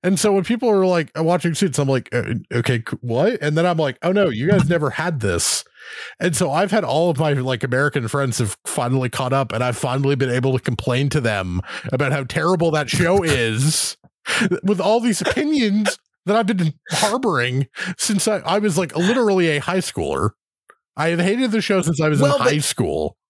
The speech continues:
Speaker 2: Yeah. Well, the problem with Suits is that it was very popular when it was currently airing,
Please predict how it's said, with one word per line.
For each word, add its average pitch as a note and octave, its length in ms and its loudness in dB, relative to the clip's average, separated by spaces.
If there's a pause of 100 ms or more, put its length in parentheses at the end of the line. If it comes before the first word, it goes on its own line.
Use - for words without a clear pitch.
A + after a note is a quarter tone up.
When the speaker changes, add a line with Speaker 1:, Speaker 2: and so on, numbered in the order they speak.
(1200)
Speaker 2:
Yeah. F3 640 0 (120)
Well, A#3+ 200 2
the A#3+ 100 2
problem C4+ 420 2
with F#3 140 2
Suits - 640 2
is D3 160 2
that C#3+ 280 0 (360)
it E3 100 0
was D3 180 0
very F#3+ 320 0
popular D3+ 540 0
when C3 120 2
it - 20 2
was A#2+ 120 0
currently A2+ 420 -2
airing, F2+ 460 -4